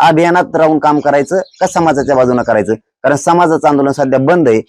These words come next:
याचा अर्थ होणारे आंदोलन हे दरेकरांचे आहेत, कोकणातल्या एका नेत्याचे आहेत, फडणवीसांचे आहेत होणारे आंदोलन, आणि हे मराठ्यांना बदनाम करण्यासाठी आणि आरक्षण न मिळवून देण्यासाठी. ज्या विचाराला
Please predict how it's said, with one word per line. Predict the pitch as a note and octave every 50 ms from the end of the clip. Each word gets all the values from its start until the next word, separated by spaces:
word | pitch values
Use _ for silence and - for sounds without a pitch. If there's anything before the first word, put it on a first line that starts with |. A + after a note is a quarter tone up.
| - _ _ _ _ -
याचा | C3+ D#3+ E3+ - G3 F3+
अर्थ | E3 C#3+ - - A#2+ A2+ A2 - _ _ _ _ _ _ _ _ _
होणारे | A#2+ C#3+ - F3+ F#3 F#3 F#3 G3+
आंदोलन | G3 E3 C#3+ D3+ C#3+ C#3+ D3 C#3+ C#3 C#3 D#3
हे | D#3+ C#3+ D#3+
दरेकरांचे | D3+ C#3+ E3+ F3+ G3+ - E3 D3 C#3 C3 A2 - A2
आहेत, | G2+ - _ _ _ _ _ _ _ _ _ _ _ _ _ _
कोकणातल्या | D3 D3+ C#3+ D#3+ D#3+ D3 D#3 E3
एका | D#3+ E3+ E3
नेत्याचे | E3+ E3+ - G3 G#3 F3+ B2 B2
आहेत, | A#2+ A2+ - _ _ _ _ _ _ _ _
फडणवीसांचे | C#3+ D#3 E3+ F#3 F#3 D#3+ - E3+ D3+ C#3 - A#2
आहेत | G#2+ A2 - - - - _ _ _ _
होणारे | - C3+ D3 D#3 D#3 E3+
आंदोलन, | E3+ D3+ C#3 B2+ B2 A#2+ A#2 A2+ A2 A2 _ _ _ -
आणि | A#2+ B2 B2+
हे | D3+ F#3
मराठ्यांना | F#3+ E3 D#3 D#3+ F3+ F3 - D#3+ D3+ D3 E3
बदनाम | E3+ C#3 A#2+ C#3 C#3 D3+ D#3+ D#3
करण्यासाठी | D3 D3+ C#3+ C#3 D3 C3+ - C#3+ B2+ E3+
आणि | D#3+ D3+
आरक्षण | D3+ D3 D3+ - - F3 F3 F3
न | F#3 G#3+
मिळवून | A#3+ A3+ G3+ F3+ E3 D#3 C#3
देण्यासाठी. | B2+ B2 A#2 G#2 - F2+ - _ - - - _ _ _ _ _ _ G#2+ G#2+
ज्या | A2 D#3+ F#3+ G3+ G#3
विचाराला | F3+ E3+ D#3 - E3+ D#3 D3+ D3+ D#3+ F3+ F#3